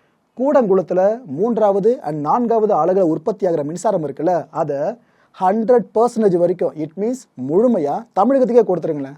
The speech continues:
அப்படின்னு கேட்டிருக்காங்க. மத்திய அரசு இந்த குறிப்பிட்ட சட்ட திருத்தம் சார்ந்து இதுக்கப்புறம் என்ன பண்ண போகுதுன்னு தெரியல. அதுக்குள்ள இந்த கோரிக்கையும் நம்ம மாநிலம் சார்ந்து இப்ப முன்வைக்கப்பட்டிருக்கா. ரெண்டு தலைவலியை மத்திய அரசு இப்ப ஒரே நேரத்துல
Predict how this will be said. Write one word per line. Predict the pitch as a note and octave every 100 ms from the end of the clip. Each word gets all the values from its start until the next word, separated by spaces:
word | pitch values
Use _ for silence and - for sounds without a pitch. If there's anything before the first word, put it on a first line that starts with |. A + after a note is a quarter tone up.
| -
அப்படின்னு | C#3 D3+ G#3+
கேட்டிருக்காங்க. | D#3+ B2 A#2+ A2+ - _ _ _ _ _
மத்திய | - B2 D3 - A3+
அரசு | G3+ F#3+
இந்த | A3 F#3+
குறிப்பிட்ட | F#3+ E3+ F#3+
சட்ட | G3 D#3 A3+
திருத்தம் | G3 F#3+ F#3+ E3+
சார்ந்து | E3+ F3 A3+
இதுக்கப்புறம் | D#3+ F3 E3+
என்ன | D3 E3
பண்ண | - D3+ D#3
போகுதுன்னு | D#3+ C#3+
தெரியல. | B2+ A2+ A2 D3+ A3 _ _ _
அதுக்குள்ள | D3 E3 G#3 G#3+
இந்த | E3 G3+ A3
கோரிக்கையும் | G#3+ G3+ G3 F3 C#3+ -
நம்ம | C#3 D#3
மாநிலம் | C#3+ E3 G#3 G3
சார்ந்து | D#3 F3+ F#3+ E3+
இப்ப | D3+
முன்வைக்கப்பட்டிருக்கா. | F3 G3+ E3+ D#3+ C#3+ G#3+ G3+ G#2+ - _ _ -
ரெண்டு | C#3 F#3 B3 G#3+
தலைவலியை | G3 G#3+ G#3 F3
மத்திய | D#3 D#3 G3
அரசு | G3
இப்ப | G3
ஒரே | D3+ F#3+
நேரத்துல | A3 F#3